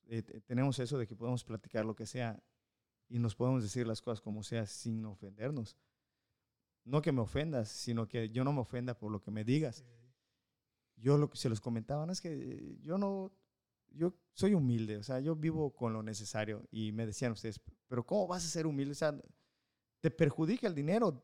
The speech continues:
Speaker 1: dámelo", me decían.
Speaker 2: <laughs>
Speaker 1: Y no, no es que no, no, no puedes creer, eh, que, y les citaba a, ¿cómo se llama? Porque yo soy bueno para citar cosas que te decía hace un rato,
Speaker 2: Sí.
Speaker 1: para querer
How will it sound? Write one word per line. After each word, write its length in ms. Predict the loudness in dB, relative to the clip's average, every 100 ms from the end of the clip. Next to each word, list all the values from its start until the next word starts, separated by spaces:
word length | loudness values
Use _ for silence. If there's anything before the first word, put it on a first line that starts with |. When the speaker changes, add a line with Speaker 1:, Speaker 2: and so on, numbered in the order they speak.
| _ _
Speaker 1:
dámelo", 440 | 2 4 6 6
me 100 | 6
decían. 240 | 2 2
Speaker 2:
<laughs> 220 | -6 -8 -8
Speaker 1:
Y 40 |
no, 240 | -2 0 0 -2 -14 -16 -16 -12
no 120 | -8
es 80 | -4
que 160 | 0 0
no, 320 | 0 -2 -2
no, 180 | -4 -2
no 140 | -2
puedes 240 | 2 2 2
creer, 560 | 2 4 2 -2 -12 -16 _ _ _ _ 0
eh, 260 | 0 0
que, 500 | 0 2 2 0 -4 -2
y 240 | 2 2
les 180 | 2 2
citaba 1000 | 0 2 4 6 4 0 -4 -2 -2 -4
a, 80 | -6
¿cómo 160 | -6
se 120 | -4 -2
llama? 220 | 0 0
Porque 240 | -2 -2
yo 100 | -4
soy 120 | -4
bueno 260 | -4 -4 -4
para 140 | -6 -8
citar 320 | -10 -10 -10
cosas 320 | -8 -10 -10
que 100 | -12
te 100 | -12
decía 160 | -12 -10
hace 120 | -6
un 80 | -2
rato, 260 | -2 -4
Speaker 2:
Sí. 60 | -8
Speaker 1:
para 320 | -8 -10 -12 _ _
querer 500 | 0 2 4 2